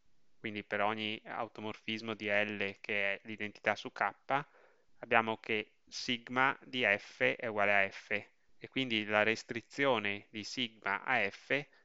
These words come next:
andrà da F in F e sarà ancora un automorfismo de-, del campo F, che di nuovo ovviamente sarà l'identità su K,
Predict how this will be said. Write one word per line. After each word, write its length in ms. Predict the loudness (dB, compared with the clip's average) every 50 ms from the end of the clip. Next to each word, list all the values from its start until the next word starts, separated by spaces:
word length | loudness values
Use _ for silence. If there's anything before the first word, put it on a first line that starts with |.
| _ _ _ -20 -16 -14
andrà 360 | -10 -4 0 0 2 2 0
da 240 | 2 2 4 4 4 2
F 140 | 0 -2
in 200 | -2 0 2 2 0
F 160 | 0 -2 -4
e 80 | -4 -4
sarà 380 | -2 -2 0 2 2 2 2 0
ancora 580 | -2 -6 -6 -4 -2 0 2 4 2 2 0 -4 -14 _ _
un 160 | -16 -16 -16 -12 -6
automorfismo 1200 | -4 -4 -4 -4 -6 -8 -8 -8 -8 -8 -10 -10 -10 -8 -8 -8 -8 -6 -6 -6 -6 -8 -12 _ _
de-, 240 | -14 -12 -12 -10 -10
del 180 | -8 -10 -6 -4
campo 380 | -2 -2 -2 -2 -2 0 2
F, 440 | 2 0 0 -4 -2 0 2 2 2 -2 _ _ _ _ _ _
che 160 | -12 -10 -8
di 100 | -6 -6
nuovo 280 | -4 -2 -4 -4 -4 -4
ovviamente 440 | -2 -2 -2 -2 -2 -4 -8 -10
sarà 400 | -8 -4 0 0 0 0 0 -2 -6 -10
l'identità 600 | -8 -6 -6 -8 -8 -10 -6 -2 -2 0 -2 -2
su 140 | -6 -10 -4
K, 220 | 0 0 0 0